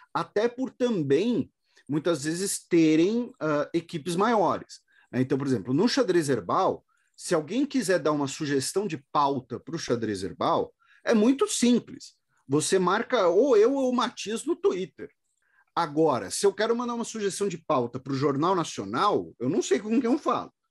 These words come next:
Se eu quero mandar uma sugestão de pauta pra Renata Lopretti, eu também não sei com quem eu falo direito. Então, e veja, eu não tô falando isso pra desmerecer o trabalho dessas pessoas, quero deixar isso muito claro.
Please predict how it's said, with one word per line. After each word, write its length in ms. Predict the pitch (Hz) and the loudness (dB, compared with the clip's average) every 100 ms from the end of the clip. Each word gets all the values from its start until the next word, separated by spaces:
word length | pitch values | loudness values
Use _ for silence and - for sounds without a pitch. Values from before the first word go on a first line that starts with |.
| _ _ _ | _ _ _
Se 140 | - | -4
eu 60 | 143 | 0
quero 200 | 185 202 | 0 0
mandar 180 | 196 | 0
uma 120 | 185 175 | 0 -4
sugestão 460 | - 165 151 180 | -4 -4 -2 -2
de 100 | 160 | -2
pauta 640 | 135 139 120 107 98 - - _ _ _ | -2 -2 -2 -2 -10 -14 -18 _ _ _
pra 120 | 151 | 0
Renata 340 | 143 139 147 131 | 2 0 0 0
Lopretti, 580 | 104 - 180 214 135 | -2 0 2 2 2
eu 60 | 131 | -2
também 200 | 156 165 | 0 2
não 100 | 302 | 2
sei 180 | - 240 | 0 -4
com 180 | 247 233 | -2 -2
quem 120 | 226 | -2
eu 40 | |
falo 300 | - 202 202 | -2 -2 -2
direito. 400 | 196 233 147 - _ _ _ _ _ - | -2 -2 -2 -6 _ _ _ _ _ -4
Então, 680 | 143 135 147 147 175 214 - | -4 -2 0 2 2 0 -2
e 80 | 214 | 0
veja, 300 | 226 180 151 | 2 2 2
eu 20 | |
não 100 | 180 | 0
tô 140 | 233 | -2
falando 260 | 269 277 247 | -2 -2 -2
isso 160 | 247 - | -4 -2
pra 140 | 233 | -4
desmerecer 760 | 180 247 269 269 269 180 - 233 | -2 -4 -2 -2 0 0 0 -4
o 60 | |
trabalho 380 | 269 269 202 208 | -2 0 0 0
dessas 300 | 208 - 220 | -4 -10 -10
pessoas, 500 | 294 269 180 139 107 | -8 -4 2 2 2
quero 160 | 127 127 | -2 -2
deixar 220 | 139 165 | -2 -6
isso 140 | 165 | -6
muito 160 | 196 - | -8 -4
claro. 320 | 208 139 92 | 0 0 -2